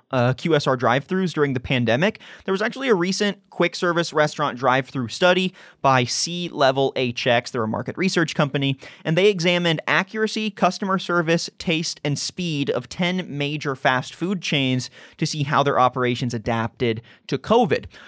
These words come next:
So Chick-fil-A ranked number one in three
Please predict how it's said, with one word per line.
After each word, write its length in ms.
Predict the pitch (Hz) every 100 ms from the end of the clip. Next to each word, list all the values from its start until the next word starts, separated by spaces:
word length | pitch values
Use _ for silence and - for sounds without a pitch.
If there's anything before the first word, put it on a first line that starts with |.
| -
So 140 | 170
Chick-fil-A 540 | - 269 - 196 196
ranked 360 | 160 160 165 -
number 420 | 139 143 170 180
one 520 | 143 139 139 117 127 135 _
in 160 | 143 135
three 540 | - 143 151 147 147